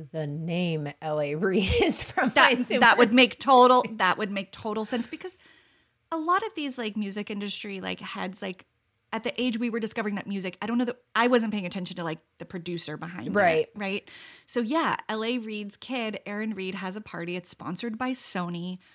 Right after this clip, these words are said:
Speaker 2: Performances were by Kanye West, Jermaine Dupri, and Swizz Beatz. Guests included P Diddy, Jay-Z, <laughs> and Santana.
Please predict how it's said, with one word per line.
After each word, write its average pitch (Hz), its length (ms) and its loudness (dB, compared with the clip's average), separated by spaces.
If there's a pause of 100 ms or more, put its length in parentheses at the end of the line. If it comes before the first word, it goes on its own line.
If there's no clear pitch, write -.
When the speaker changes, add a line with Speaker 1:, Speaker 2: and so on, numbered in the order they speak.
Speaker 2:
Performances 226 680 -6
were 247 80 -2
by 214 180 -4
Kanye 226 500 -4
West, 185 480 -6
Jermaine 202 440 -4
Dupri, 208 500 -2
and 190 160 -4
Swizz 190 400 -2
Beatz. 175 460 -4 (680)
Guests 233 360 -2
included 233 480 -2
P 269 180 -2
Diddy, 220 320 -2
Jay-Z, 208 760 0
<laughs> - 560 -20
and 220 200 0
Santana. 220 720 2